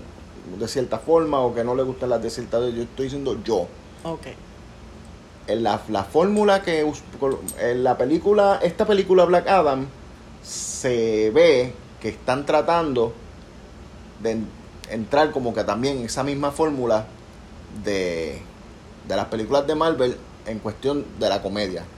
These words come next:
Speaker 1: O sea, en, en, y yo, pues, no estoy, no, no, no me gusta, ¿y qué pasa?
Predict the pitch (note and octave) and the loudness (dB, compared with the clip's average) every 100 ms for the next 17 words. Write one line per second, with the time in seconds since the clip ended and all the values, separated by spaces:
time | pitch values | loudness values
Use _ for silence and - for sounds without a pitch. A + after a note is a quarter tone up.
0 | - - F#2+ F#2 F#2+ F2+ - F#2 - - | -18 -4 -4 -4 -8 -10 -10 -12 -14 -18
1 | - - - - - G#2 G2+ C#3+ D3+ B2 | -20 -20 -16 -16 -12 -8 0 0 2 2
2 | G2 D#2+ - - - G#2 G2 F3+ G3 F#3+ | 0 -4 -12 -16 -8 -6 0 4 4 2
3 | D3+ C#3+ B2+ B2+ A2+ A2+ E3+ C#4+ C#4+ C#4+ | -2 -2 -2 0 -2 -2 4 6 6 6
4 | A3 A#3 G#3 C#3+ - - F#2+ | 4 6 6 6 4 0 -4